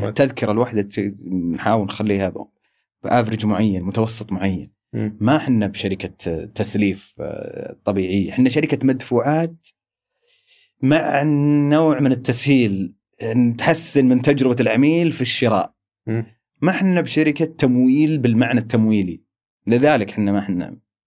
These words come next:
Speaker 2: اليوم شركة تمويل. ما
Speaker 1: مم.
Speaker 2: نمول حنا، يعني تمويل بالمعنى هذا. فبدينا مع سلة الأخوان هناك، آه، أو كانوا أول، من أوائل الناس اللي اشتغلنا معاهم.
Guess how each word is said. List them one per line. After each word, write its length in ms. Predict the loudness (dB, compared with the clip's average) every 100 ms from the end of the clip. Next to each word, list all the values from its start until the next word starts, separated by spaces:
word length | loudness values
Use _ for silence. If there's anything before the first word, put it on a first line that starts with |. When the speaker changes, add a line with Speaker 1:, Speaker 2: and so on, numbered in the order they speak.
| -6
Speaker 2:
اليوم 220 | -2 -2
شركة 260 | -4 -10 -14
تمويل. 360 | -12 -12 -12 -16 _ _ _ _ 0
ما 160 | 2
Speaker 1:
مم. 60 | 4
Speaker 2:
نمول 340 | 2 -2 -12
حنا، 180 | -16 -18 -18 _ _ -4
يعني 200 | 0 0
تمويل 340 | 0 0 -2
بالمعنى 340 | -4 -6 -6
هذا. 300 | -8 -12 -18 -20 _ _ _ _ _ -6
فبدينا 1000 | -4 0 2 2 2 0 -2 -2 -2 0
مع 160 | -2
سلة 360 | 0 0 0 -4
الأخوان 400 | -8 -8 -6 -6
هناك، 320 | -6 -8 -12 _ _
آه، 600 | -14 -14 -14 -16 -18 -20 -20 -20 -20 -20 -14
أو 160 | -10 -6
كانوا 340 | -4 -4 -4
أول، 520 | -6 -6 -10 -14 -18 -20 _ _ _ _ -8
من 100 | -2
أوائل 320 | 0 0 -2
الناس 220 | -4 -6
اللي 100 | -8
اشتغلنا 340 | -10 -6 -2 -2
معاهم. 500 | 0 0 0 -6